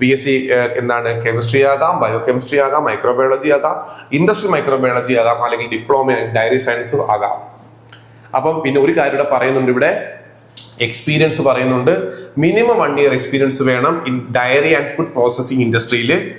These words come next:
അപ്പൊ അതായത് നിങ്ങൾ, ഏഹ്, നിങ്ങളുടെ ഈ ക്വാളിഫിക്കേഷൻ മാത്രം പോരാ, ഒരു വർഷം എന്ത് വേണം, എക്സ്പീരിയൻസ് കൂടെ വേണം. മറക്കരുത്, ഇത് വായിക്കാം. Minimum one year experience in dairy, food processing industry or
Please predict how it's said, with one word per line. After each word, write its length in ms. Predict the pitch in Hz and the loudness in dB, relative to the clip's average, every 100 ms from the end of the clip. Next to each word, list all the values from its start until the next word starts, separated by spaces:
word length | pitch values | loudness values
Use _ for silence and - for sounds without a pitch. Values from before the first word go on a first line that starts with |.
| - - - | -18 -12 -2
അപ്പൊ 140 | 151 | 0
അതായത് 400 | 143 143 165 175 | 2 2 2 2
നിങ്ങൾ, 240 | 160 185 165 | 4 4 4
ഏഹ്, 840 | 208 - - - - 123 123 123 | 2 -4 -12 -20 -4 0 0 2
നിങ്ങളുടെ 220 | 143 180 | 2 2
ഈ 20 | |
ക്വാളിഫിക്കേഷൻ 600 | 180 151 160 170 175 190 | 2 2 2 0 -2 2
മാത്രം 480 | 180 143 165 220 208 | 2 2 2 0 2
പോരാ, 440 | 147 135 131 - 131 | 2 2 0 -2 -2
ഒരു 140 | 135 | 0
വർഷം 180 | 143 135 | 0 0
എന്ത് 120 | 127 | 2
വേണം, 300 | 131 165 165 | 2 0 -4
എക്സ്പീരിയൻസ് 480 | 120 - 135 135 135 | -8 -4 0 2 2
കൂടെ 160 | 135 123 | 0 0
വേണം. 200 | 120 117 | 0 0
മറക്കരുത്, 400 | 113 113 113 117 | -2 -2 2 2
ഇത് 120 | 113 | 2
വായിക്കാം. 380 | 110 117 147 185 - - - - | 2 2 0 0 -4 -10 -14 -2
Minimum 280 | 185 214 240 | 2 4 4
one 200 | - 170 | 4 2
year 180 | 170 151 | 2 2
experience 500 | 143 143 170 175 165 | 0 0 2 2 0
in 80 | 135 | 0
dairy, 400 | 123 123 147 175 202 - - - | 2 2 2 0 -4 -12 -20 -2
food 100 | - | -2
processing 640 | - 165 143 156 156 143 120 | 0 0 2 0 -2 -4 -2
industry 380 | 127 127 170 196 - - - - - 127 | -2 0 -2 -2 -6 -16 -20 -20 -4 2
or 200 | 139 | 2